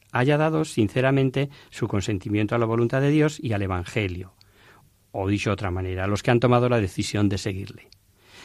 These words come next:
Menos mal, menos mal, que no dependemos solo de nuestras débiles fuerzas, sino que el mismo Dios obra en nosotros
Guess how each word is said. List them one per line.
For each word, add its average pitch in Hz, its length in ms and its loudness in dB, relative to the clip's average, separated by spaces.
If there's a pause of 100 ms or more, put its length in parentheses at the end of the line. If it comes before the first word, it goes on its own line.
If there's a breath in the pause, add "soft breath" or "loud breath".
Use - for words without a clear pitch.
(200 loud breath)
Menos 165 320 8
mal, 180 360 4 (120)
menos 123 420 4
mal, 131 300 0 (420 loud breath)
que 120 140 4
no 165 160 8
dependemos 151 580 4
solo 170 280 6
de 147 80 2
nuestras 113 480 2
débiles 123 520 2
fuerzas, - 640 -4 (360 loud breath)
sino 113 480 2 (140)
que 127 120 2
el 110 100 8
mismo 180 320 6
Dios 180 460 4 (100)
obra 156 300 4
en 147 100 6
nosotros 143 580 0